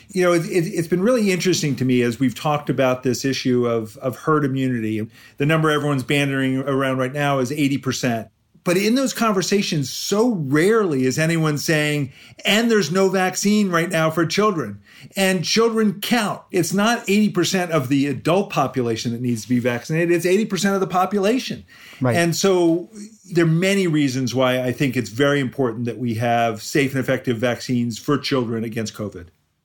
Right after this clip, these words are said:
Speaker 2: I think the, the, the conceit sort of is this idea that w-,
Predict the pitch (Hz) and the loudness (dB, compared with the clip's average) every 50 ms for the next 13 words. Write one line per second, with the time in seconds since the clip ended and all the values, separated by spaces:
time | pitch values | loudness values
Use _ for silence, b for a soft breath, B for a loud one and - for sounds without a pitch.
0 | _ _ _ _ _ - 185 - - 220 151 - 185 160 147 180 180 147 151 143 | _ _ _ _ _ 0 0 2 2 0 2 2 2 4 4 2 2 2 2 2
1 | 131 - - 240 135 139 - - 139 131 - - - 185 175 156 - - - - | 2 0 -4 -2 -2 -2 0 0 -2 -2 -2 0 2 2 2 2 0 -2 -2 0
2 | 151 143 131 131 123 131 117 104 123 123 - - 123 117 110 110 107 120 143 151 | 2 2 2 2 2 2 0 0 -2 -2 0 0 0 0 0 -2 0 2 4 4
3 | 151 139 120 110 107 104 - - - - 120 120 - _ B B B B B B | 6 6 4 2 0 -2 -6 -6 -4 -4 -4 -4 -4 _ B B B B B B
4 | B B B _ _ _ _ - 143 135 127 131 123 127 | B B B _ _ _ _ -12 -10 -8 -4 -4 -4 -6